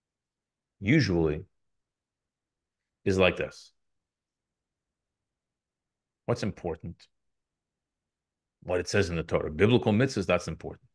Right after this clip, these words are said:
Of secondary importance to me, what are the early rabbis, you know, the early sages, what did they have to say? That's when you start going through everything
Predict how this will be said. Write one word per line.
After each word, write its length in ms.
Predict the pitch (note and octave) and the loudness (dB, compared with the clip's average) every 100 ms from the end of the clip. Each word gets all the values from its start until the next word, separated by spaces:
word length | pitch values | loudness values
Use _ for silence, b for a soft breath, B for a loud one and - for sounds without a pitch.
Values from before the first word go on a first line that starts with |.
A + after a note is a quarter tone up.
| _ _ _ _ _ _ _ _ _ _ _ _ _ | _ _ _ _ _ _ _ _ _ _ _ _ _
Of 100 | - | -10
secondary 540 | - B2 B2 A2+ A2+ A2+ | 2 2 6 6 6 4
importance 400 | A2 A2+ A2+ - | 2 0 0 -2
to 80 | G#2+ | 0
me, 300 | G#2 B2 C3 _ _ _ _ _ _ - | 0 -2 -8 _ _ _ _ _ _ -4
what 120 | - | 0
are 60 | G2 | 4
the 140 | G2 | 4
early 340 | A2+ A#2+ A2+ | 4 4 4
rabbis, 720 | F#2+ F#2 G2 F2+ D#2+ - - - - | 4 4 4 2 2 -2 -20 -20 -8
you 60 | |
know, 60 | G#2 | -2
the 100 | G2 | 4
early 300 | D3 D#3+ B2+ | 8 8 8
sages, 560 | - F2+ E2+ C#2+ - _ _ _ _ _ - | 4 2 2 -4 -18 _ _ _ _ _ 2
what 120 | C3+ | 6
did 100 | A#2+ | 8
they 120 | B2+ | 6
have 200 | G2+ F2+ | 6 2
to 100 | E2 | -4
say? 200 | - C#2+ - _ _ _ _ _ _ _ _ _ - | -10 -12 -12 _ _ _ _ _ _ _ _ _ -4
That's 420 | - - - - _ _ _ _ _ _ _ _ _ - | -4 -4 -14 -18 _ _ _ _ _ _ _ _ _ -4
when 120 | G2 | 0
you 60 | G2 | 4
start 340 | E3 E3 A2+ | 8 8 10
going 280 | C#3 D#3 C#3+ | 6 6 4
through 180 | C#3 D3+ | 6 6
everything 560 | G3 E3 C3 A2 G#2+ | 6 2 2 -2 -4